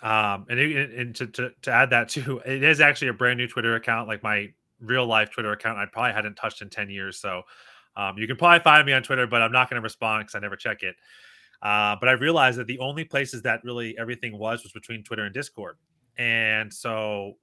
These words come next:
I was like, "All right, well, I'll make the Twitter and just engage with Axie there," 'cause it seemed that there was a lot of news at least popping up there. Um, and I got really fortunate. I'd say,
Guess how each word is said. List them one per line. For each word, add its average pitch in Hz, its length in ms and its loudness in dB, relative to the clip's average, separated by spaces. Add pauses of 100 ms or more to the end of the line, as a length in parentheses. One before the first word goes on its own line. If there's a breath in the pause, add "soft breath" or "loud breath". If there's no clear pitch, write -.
I 123 100 -2
was 123 80 0
like, 151 60 0
"All 180 80 2
right, 147 60 0
well, 131 120 4
I'll 160 100 2
make 143 180 -4
the - 60 -20
Twitter 147 360 -2
and 107 240 -6 (160)
just - 200 -18
engage 113 400 -6
with 113 100 -18
Axie 110 380 -10
there," 117 160 -8
'cause - 120 -18
it 113 80 -18
seemed 117 200 -16
that 104 80 -18
there 113 80 -10
was 107 100 -10
a 107 40 -10
lot 104 180 -6
of 98 80 -12
news 110 360 -10
at 120 60 -14
least 107 180 -14
popping 107 300 -6
up 104 180 -12
there. 95 340 -8 (580 soft breath)
Um, 110 360 0
and 127 80 -2
I 147 120 6
got 202 180 -2
really 226 140 0
fortunate. 190 540 -6 (120)
I'd 123 160 -8
say, 147 560 2